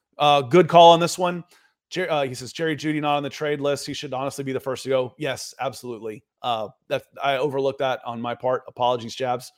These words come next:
I got him on the first go round. Um, he would probably be your second most valuable trade piece, where you could get probably a day two pick out of him.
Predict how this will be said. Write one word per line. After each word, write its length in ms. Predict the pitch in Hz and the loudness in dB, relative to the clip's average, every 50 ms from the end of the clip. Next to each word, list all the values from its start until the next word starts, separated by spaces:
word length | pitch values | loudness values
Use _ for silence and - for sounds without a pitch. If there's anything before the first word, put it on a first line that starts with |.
| _ _ - | _ _ -14
I 60 | - | -6
got 180 | 117 131 131 123 | -4 -2 -2 -2
him 180 | 139 143 143 135 | -2 -4 -4 -4
on 100 | 131 120 | -6 -6
the 80 | 110 | -8
first 440 | - - - - 131 139 - - - | -10 -10 -6 -4 -4 -4 -4 -4 0
go 140 | 160 151 151 | 2 2 2
round. 340 | 151 151 151 156 160 160 - _ _ _ _ _ _ _ _ _ _ _ _ _ - | 2 2 0 -2 -4 -6 -10 _ _ _ _ _ _ _ _ _ _ _ _ _ -2
Um, 540 | 143 139 139 135 131 123 120 123 123 117 - _ _ _ _ _ _ _ _ _ _ _ _ _ _ _ _ _ _ - - - | 0 0 0 -2 -4 -6 -12 -14 -16 -18 -20 _ _ _ _ _ _ _ _ _ _ _ _ _ _ _ _ _ _ -20 -10 -4
he 140 | - 170 | 0 0
would 200 | 165 160 160 - | 2 2 0 -2
probably 500 | - - 147 147 147 147 151 147 156 143 | 0 2 4 4 4 4 0 -2 -2 -2
be 240 | 135 120 143 143 139 | -2 -2 -2 -2 0
your 180 | 135 135 131 117 | 0 0 -2 -2
second 480 | - - - 151 139 - - 147 135 | -4 -6 -4 -4 -2 -2 -2 -4 -4
most 260 | 139 139 139 135 - 127 | -4 -4 -4 -4 -4 -4
valuable 420 | 131 131 127 135 131 127 127 123 | -2 -2 0 0 0 -2 -4 -6
trade 340 | - - 127 127 139 135 - | -8 -6 -6 -6 -6 -6 -8
piece, 420 | 143 143 147 147 - - - - _ _ _ _ _ _ _ | -8 -8 -8 -8 -10 -12 -16 -18 _ _ _ _ _ _ _
where 160 | _ - 127 131 | _ -10 -8 -8
you 100 | 123 113 | -8 -8
could 200 | - 143 135 113 | -10 -10 -6 -4
get 260 | 131 135 127 - - _ _ _ _ _ _ - - | -2 -4 -4 -4 -10 _ _ _ _ _ _ -6 -2
probably 720 | 139 131 139 143 160 147 135 156 170 180 185 202 214 180 - _ _ _ _ _ _ _ - | 0 2 2 2 0 -2 -4 -4 -2 -2 -2 -4 -6 -10 -12 _ _ _ _ _ _ _ -12
a 60 | 131 | -6
day 220 | 120 147 147 151 | -4 -2 -2 -2
two 180 | 147 - 156 147 | -4 -4 -6 -4
pick 240 | - 151 151 151 160 | -4 -4 -4 -2 -2
out 140 | 160 160 | -2 -2
of 80 | 160 151 | -2 -4
him. 260 | 175 165 175 180 175 | -6 -8 -8 -10 -12